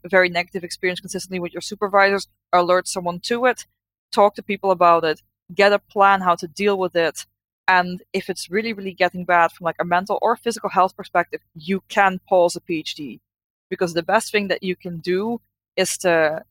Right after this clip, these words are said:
a very opposite to clearly what David and I have done, do not get stuck in tunnel vision, take a break,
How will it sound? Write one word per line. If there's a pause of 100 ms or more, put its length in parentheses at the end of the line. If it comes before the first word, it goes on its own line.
(120)
a
very
opposite
to
clearly
what
David
and
I
have
done, (500)
do
not
get
stuck
in
tunnel
vision, (560)
take
a
break,